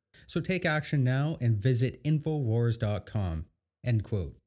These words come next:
So I don't think we need to worry about any potential, uh, copyright issues in playing these clips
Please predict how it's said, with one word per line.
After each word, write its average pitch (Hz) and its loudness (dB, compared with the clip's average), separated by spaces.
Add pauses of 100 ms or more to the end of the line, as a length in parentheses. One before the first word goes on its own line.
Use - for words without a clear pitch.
(580)
So 151 0
I 147 0
don't 156 2
think 160 -2
we 147 2
need 139 2
to 143 0
worry 127 2
about 117 2
any 123 2
potential, 117 0
uh, 101 0
copyright 139 0
issues 135 0
in 117 2
playing 131 0
these 117 2
clips - -4